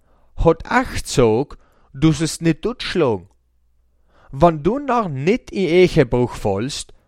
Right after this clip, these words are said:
aber einen Mensch umbringst, dann hast du durch das Gesetz gebrochen. Das soll so reden und so leben, wie die, was vom Gesetz der Freiheit gerichtet werden.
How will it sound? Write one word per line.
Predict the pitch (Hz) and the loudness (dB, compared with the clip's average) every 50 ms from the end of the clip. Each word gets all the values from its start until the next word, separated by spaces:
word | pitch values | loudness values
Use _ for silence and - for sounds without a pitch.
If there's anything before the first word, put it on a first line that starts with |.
| _ _ _ _ _ - | _ _ _ _ _ -4
aber | - 170 143 156 147 | -2 0 0 2 2
einen | 147 147 143 147 | 2 2 2 2
Mensch | 170 208 240 226 - - - | 2 2 2 0 -4 -10 -6
umbringst, | 143 135 120 110 98 - 110 95 101 104 120 147 - - - _ - - _ _ _ _ _ _ - - | -4 -4 -4 -6 -6 -8 -4 -4 -2 -2 -4 -6 -8 -10 -12 _ -16 -20 _ _ _ _ _ _ -12 -2
dann | 151 170 185 190 | 2 2 4 4
hast | 202 196 151 135 131 | 2 0 0 -2 0
du | 131 160 196 226 247 254 | 2 2 2 2 -2 -6
durch | 196 151 127 139 156 202 220 - | -6 -4 0 0 0 0 0 -4
das | - - 214 - - | -2 -2 -2 -2 -2
Gesetz | - - - - 147 143 - - - - | -6 -4 4 4 4 4 2 -4 -6 -2
gebrochen. | 170 165 160 - 175 180 208 240 233 175 107 104 87 78 _ _ _ _ _ _ _ _ _ _ _ _ _ _ _ _ _ _ _ _ _ _ _ _ - | -2 -2 0 -2 -2 -2 0 0 -2 -4 -4 -6 -12 -14 _ _ _ _ _ _ _ _ _ _ _ _ _ _ _ _ _ _ _ _ _ _ _ _ -10
Das | 117 113 175 208 214 - | 0 4 4 4 6 4
soll | - 170 139 - | 2 2 2 0
so | - - - 220 240 247 | -4 -8 -6 -4 -4 -2
reden | 196 185 185 185 185 185 185 180 - - | 0 2 4 6 6 4 4 0 -4 -8
und | 139 127 120 | -8 -8 -8
so | - - - 170 175 | -8 -6 -4 -2 -2
leben, | 160 143 131 127 123 117 110 104 95 - - _ - - | 0 2 2 4 4 2 0 -2 -6 -14 -18 _ -16 -8
wie | 113 113 120 | -2 -2 -2
die, | 107 104 127 135 151 170 190 196 156 | -2 2 4 4 6 6 4 2 2
was | 139 131 - - | 0 -2 -2 -2
vom | - 123 110 | -4 -4 -4
Gesetz | - - - - 170 175 175 - - - | -4 -6 -2 0 0 0 0 -2 -10 -4
der | - 139 127 | -4 -4 -2
Freiheit | - - - 127 123 131 135 139 131 117 113 113 120 117 117 113 - - | -2 -6 -6 -4 -4 -2 0 0 0 0 0 0 0 0 -2 -4 -4 -6
gerichtet | - 123 110 101 - - - 92 87 87 87 | -4 -2 -4 -4 -4 -8 -10 -10 -10 -8 -8
werden. | 87 85 85 82 78 | -6 -6 -6 -8 -12